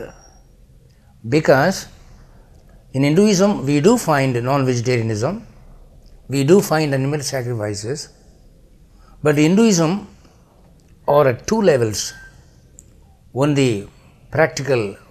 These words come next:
mundane Hinduism, the other one, the Hinduism meant for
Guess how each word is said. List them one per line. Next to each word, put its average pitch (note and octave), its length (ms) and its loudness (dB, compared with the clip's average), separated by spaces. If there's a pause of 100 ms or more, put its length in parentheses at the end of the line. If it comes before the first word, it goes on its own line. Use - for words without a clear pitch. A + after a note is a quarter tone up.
mundane C#3 500 0
Hinduism, A#2 600 -4 (880)
the A#2+ 140 -2
other D3 260 6
one, E3 440 0 (720)
the A#2 100 -4
Hinduism D#3+ 640 2 (100)
meant C#3+ 320 -2
for D#3 600 -2